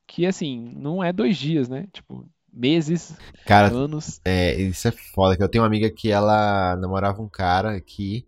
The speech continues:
Speaker 2: e ele recebeu uma proposta pra mudar pro Japão. E,
Speaker 1: Caralho.
Speaker 2: cara, pra trabalhar no Japão. Cara, olha isso, velho.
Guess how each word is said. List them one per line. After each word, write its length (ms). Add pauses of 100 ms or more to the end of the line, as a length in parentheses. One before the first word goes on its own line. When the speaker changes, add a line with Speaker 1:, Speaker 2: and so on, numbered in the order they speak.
(580)
Speaker 2:
e 380
ele 100
recebeu 380
uma 80
proposta 580
pra 800
mudar 640
pro 140
Japão. 500 (960)
E, 140
Speaker 1:
Caralho. 760 (520)
Speaker 2:
cara, 280
pra 160
trabalhar 540
no 80
Japão. 640 (400)
Cara, 400 (260)
olha 380
isso, 380
velho. 220